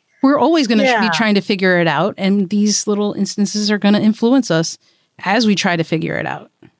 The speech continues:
Speaker 2: I think the key is not necessarily figuring out what I'm supposed to do, but who I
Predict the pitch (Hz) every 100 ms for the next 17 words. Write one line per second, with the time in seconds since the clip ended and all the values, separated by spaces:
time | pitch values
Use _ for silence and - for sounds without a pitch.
0 | _ - 202 247 - 277 254 214 - -
1 | 208 175 160 190 202 202 - 208 196 175
2 | - 175 170 165 - 151 151 143 151 156
3 | 165 156 175 156 - 147 147 143 139 147
4 | - - 160 156 135